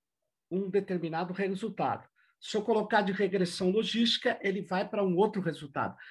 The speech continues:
Por quê? Porque ele tem procedimentos, os algoritmos.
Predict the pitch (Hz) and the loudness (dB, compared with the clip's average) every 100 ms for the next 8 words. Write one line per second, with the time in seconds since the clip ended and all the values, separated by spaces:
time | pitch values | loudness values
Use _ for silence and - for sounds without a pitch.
0 | - - - 349 - 240 - 233 - 262 | -20 -2 6 6 8 4 4 0 2 2
1 | - 247 269 277 - 233 240 269 262 - | 6 6 8 4 4 2 4 2 2 0
2 | 233 277 220 233 233 - - - 165 139 | 4 6 6 4 0 -6 -10 -10 -8 -6
3 | 156 147 127 117 - - - - | -6 -4 -6 -6 -10 -12 -12 -14